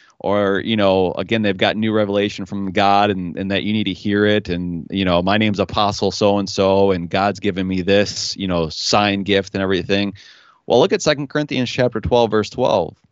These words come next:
"Truly the signs of an apostle were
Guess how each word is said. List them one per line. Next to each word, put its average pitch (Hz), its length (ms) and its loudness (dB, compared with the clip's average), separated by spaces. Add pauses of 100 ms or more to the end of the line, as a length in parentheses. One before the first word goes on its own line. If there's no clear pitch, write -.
(420)
"Truly 170 380 4
the 143 140 4
signs 139 500 0
of 120 80 -4
an 117 80 0
apostle 113 800 -2 (160)
were 95 680 0